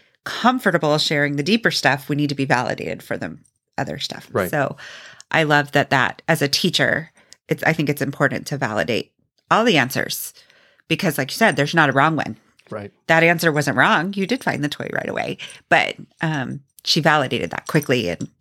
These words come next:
Speaker 1: and then I'm sure that child was comfortable enough to keep sharing.
Speaker 2: Yeah. And, and the other thing that she did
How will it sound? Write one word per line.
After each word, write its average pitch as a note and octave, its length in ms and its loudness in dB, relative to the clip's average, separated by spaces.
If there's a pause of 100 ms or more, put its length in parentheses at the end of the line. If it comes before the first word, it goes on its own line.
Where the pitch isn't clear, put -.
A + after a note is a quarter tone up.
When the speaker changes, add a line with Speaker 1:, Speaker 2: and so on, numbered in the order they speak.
(100)
Speaker 1:
and C3+ 340 0 (720)
then D3+ 120 4
I'm C3+ 100 4
sure C#3 200 4
that - 120 -2
child B2+ 240 0
was C3 140 0
comfortable C3+ 520 -2
enough C#3 260 2
to D#3+ 100 0
keep - 200 -4
sharing. - 380 0 (180)
Speaker 2:
Yeah. C3+ 120 -2 (1120)
And, A#2+ 380 4 (1000)
and B2 480 0
the C#3+ 280 0
other G#3 140 4
thing A#2+ 200 0
that G#2 140 -2
she - 120 -2
did G2+ 300 -6